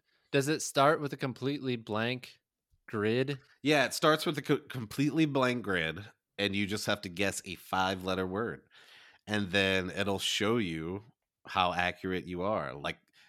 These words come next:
Speaker 2: the box will be green if you got the right letter in the right spot. It'll be yellow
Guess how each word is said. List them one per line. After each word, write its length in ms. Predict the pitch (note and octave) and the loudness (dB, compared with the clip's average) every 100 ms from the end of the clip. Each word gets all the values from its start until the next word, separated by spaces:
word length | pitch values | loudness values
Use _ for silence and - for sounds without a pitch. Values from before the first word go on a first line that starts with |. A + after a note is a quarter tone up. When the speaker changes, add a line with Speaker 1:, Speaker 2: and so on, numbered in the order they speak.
| _ _ | _ _
Speaker 2:
the 100 | F2+ | -6
box 360 | G2 G2 G2+ A2+ | 4 4 4 0
will 80 | |
be 160 | F#2 E2+ | -4 -4
green 640 | D#2+ G2 B2+ B2+ B2 B2 G#2+ | -6 -2 2 4 4 2 0
if 200 | G#2 G#2 - - G#2 | -2 -2 -10 -16 -4
you 80 | |
got 200 | A2 G#2 | 0 0
the 80 | G2 | 0
right 280 | F#2 G#2 F#2 | 2 2 2
letter 260 | G#2 G2 F#2 | 0 0 0
in 80 | |
the 80 | E2+ | 0
right 300 | G2 A#2+ A#2+ - | 2 2 2 -4
spot. 460 | - A#2+ A2+ A2+ | 0 4 6 6
It'll 180 | G2+ F2+ | 2 -2
be 120 | E2+ | -6
yellow 760 | E2 F#2 A2 A2 A2+ G#2+ G#2 | -6 -2 0 2 0 0 -2